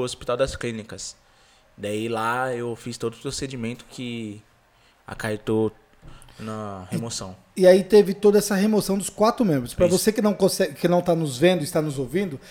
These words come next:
Speaker 2: então são os quatro membros mesmo, né? Os dois
Speaker 1: Isso.
Speaker 2: braços, duas pernas, você acaba não tendo,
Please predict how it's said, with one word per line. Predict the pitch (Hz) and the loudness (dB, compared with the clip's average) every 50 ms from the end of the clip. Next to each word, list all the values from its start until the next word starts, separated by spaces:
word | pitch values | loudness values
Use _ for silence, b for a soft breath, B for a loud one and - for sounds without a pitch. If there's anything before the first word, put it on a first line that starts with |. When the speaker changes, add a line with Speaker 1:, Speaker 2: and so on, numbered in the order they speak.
| B B B | B B B
Speaker 2:
então | - 196 196 185 | 0 0 2 2
são | - 220 214 | 2 0 -2
os | - - | -2 0
quatro | - 233 240 254 - 311 | 4 4 4 4 4 0
membros | 269 202 196 196 208 175 | 0 0 0 0 -2 -4
mesmo, | 156 143 127 127 180 | -6 -6 -6 -4 -4
né? | 208 | -4
Os | 208 170 | -2 2
dois | 196 226 233 127 | 4 4 4 4
Speaker 1:
Isso. | 226 214 | 4 4
Speaker 2:
braços, | 220 226 - - 214 190 | 2 2 0 -2 -2 2
duas | 226 220 220 | 2 2 2
pernas, | - 208 190 190 202 180 | 2 0 0 0 0 -2
você | - | -6
acaba | 196 - 190 185 196 | -4 -4 -2 -2 -2
não | 202 208 | -4 -4
tendo, | 202 - 180 180 175 185 190 | -4 -2 -2 -2 -2 -4 -6